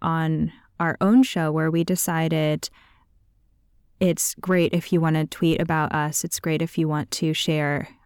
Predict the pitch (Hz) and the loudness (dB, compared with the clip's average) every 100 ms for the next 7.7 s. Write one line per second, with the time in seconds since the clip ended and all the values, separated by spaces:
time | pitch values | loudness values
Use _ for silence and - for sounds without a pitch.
0 | - 160 147 147 143 151 - - - 165 | -4 -2 0 0 0 -2 -6 -12 -6 -4
1 | 170 165 185 175 160 156 - 160 - 156 | -2 -2 0 0 2 0 0 -2 0 2
2 | 185 202 196 165 165 - - - 185 180 | 4 6 4 4 0 -4 -20 -4 2 4
3 | 165 180 165 160 160 156 - - 160 156 | 4 4 2 2 0 0 -4 -2 0 0
4 | - - _ _ - 175 165 165 160 160 | -6 -18 _ _ -2 0 2 2 2 2
5 | 170 165 - 156 - - - - - - | 2 2 0 -2 -2 -4 -4 -6 -14 -20
6 | - - 175 156 160 156 175 170 170 214 | -20 -4 -2 0 0 -2 0 0 4 4
7 | 214 196 - 170 - - | 4 0 0 0 0 -4